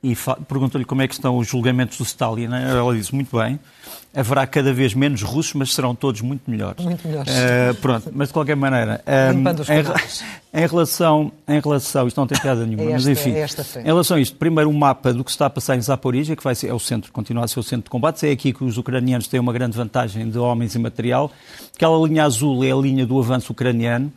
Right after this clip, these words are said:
Speaker 1: ainda modesto. Eh, temos ali aquelas setas, eh, que são as setas e aquele círculo vermelho, onde estão a dar mais combates neste momento, onde foram recuperadas várias vilas nas últimas quarenta e oito horas.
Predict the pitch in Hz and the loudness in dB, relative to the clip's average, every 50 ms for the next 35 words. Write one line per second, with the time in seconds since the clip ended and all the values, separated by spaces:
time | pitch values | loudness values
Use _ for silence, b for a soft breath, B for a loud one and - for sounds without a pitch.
0 | b b b b - 165 160 151 156 139 117 101 107 120 123 127 - - - - | b b b b 0 2 2 4 4 2 0 0 0 0 0 -2 -4 -8 -16 -20
1 | - _ _ - - 143 135 131 131 131 131 131 131 - - 160 147 139 120 151 | -20 _ _ -6 -2 0 2 2 2 2 0 0 -2 -2 0 0 0 0 2 2
2 | 143 135 139 139 131 127 - - 127 123 123 113 - - - 139 127 - - - | 2 2 4 4 2 2 0 0 0 0 0 -2 -4 -2 -2 -2 -2 -2 -4 -8
3 | 110 95 - - - - - 117 113 - - - 131 127 123 - - - 131 127 | -10 -10 -12 -16 -20 -14 -12 -12 -12 -12 -8 -6 -4 -4 -4 -4 -4 -4 -4 -4
4 | - - 120 113 - - b b b _ - 127 127 - - 135 127 120 113 - | -4 -6 -8 -8 -8 -10 b b b _ -6 -6 -4 -2 0 0 0 0 -2 -4
5 | - - 127 107 - 127 113 101 117 117 117 127 123 117 110 104 - 127 120 - | -2 -2 -2 -2 -2 -4 -4 -4 -2 -2 0 0 0 0 -2 -4 -6 -8 -8 -6
6 | - - 131 123 117 127 123 110 113 131 139 135 - - 127 117 113 120 113 - | -4 -4 -2 0 0 0 0 0 0 0 0 -2 -2 -4 -4 -2 -2 -2 -4 -4
7 | - 117 107 - - 139 156 175 156 127 - - 120 110 123 117 - - - _ | -6 -10 -8 -6 -6 -6 -4 -4 -6 -6 -4 -4 -2 -2 -2 -2 -4 -8 -14 _
8 | - 131 131 127 117 110 110 98 b b b b b b b - 110 113 147 147 | -2 2 2 2 2 0 -4 -6 b b b b b b b -4 0 2 2 2
9 | 143 135 139 131 110 110 113 135 143 135 123 117 110 107 - - 120 123 113 123 | 4 4 4 4 4 2 2 2 4 2 2 0 0 -2 -2 -2 -2 -2 -2 -2
10 | 113 - 113 107 - - 127 113 107 - 120 123 120 - 139 139 147 170 190 170 | -4 -4 -4 -6 -6 -6 -6 -6 -4 -4 -4 -4 -4 -2 0 0 0 0 -2 -6